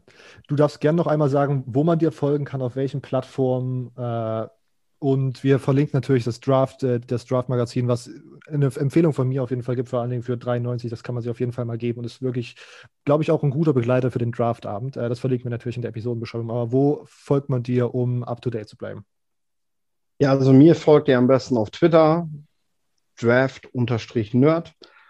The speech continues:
Speaker 2: Ähm, da kommt eigentlich das meiste drüber. Äh,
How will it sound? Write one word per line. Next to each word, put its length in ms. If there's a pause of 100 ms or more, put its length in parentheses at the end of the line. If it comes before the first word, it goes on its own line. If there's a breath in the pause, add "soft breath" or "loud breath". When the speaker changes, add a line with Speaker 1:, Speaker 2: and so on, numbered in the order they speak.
(280 soft breath)
Speaker 2:
Ähm, 600 (1080)
da 360 (160)
kommt 260
eigentlich 220
das 160
meiste 360
drüber. 680
Äh, 420